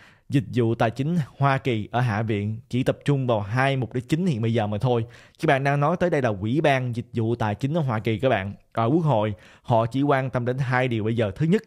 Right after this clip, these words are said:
là quyền riêng tư tài chính người tiêu dùng. Và thứ hai đó chính là quy định về crypto, dự luật cơ sở hạ tầng fit hai mươi mốt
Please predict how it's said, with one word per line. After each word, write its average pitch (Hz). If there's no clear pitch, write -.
là 120
quyền 110
riêng 131
tư 131
tài 104
chính 135
người 135
tiêu 123
dùng. 113
Và 123
thứ 160
hai 147
đó 131
chính 170
là 131
quy 120
định 110
về 110
crypto, 156
dự 123
luật 127
cơ 143
sở 120
hạ 117
tầng 113
fit 180
hai 131
mươi 127
mốt 127